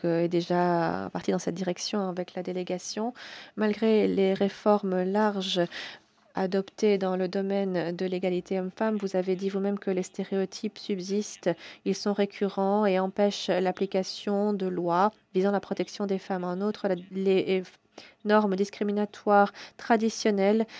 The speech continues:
semblent, euh, venir aussi de l'incohérence entre les politiques de l'État qui, euh, visent, euh,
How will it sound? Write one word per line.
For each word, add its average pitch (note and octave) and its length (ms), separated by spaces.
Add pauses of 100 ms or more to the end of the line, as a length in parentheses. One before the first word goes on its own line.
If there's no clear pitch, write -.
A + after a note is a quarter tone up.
(120)
semblent, G#3 520
euh, F3+ 400
venir G3+ 240
aussi G#3 160
de A3+ 60
l'incohérence A3 560
entre G#3 180
les G3 80
politiques G3 320
de F#3+ 80
l'État G3 400
qui, G#3+ 380 (400)
euh, G3 160
visent, G#3 480
euh, F3+ 360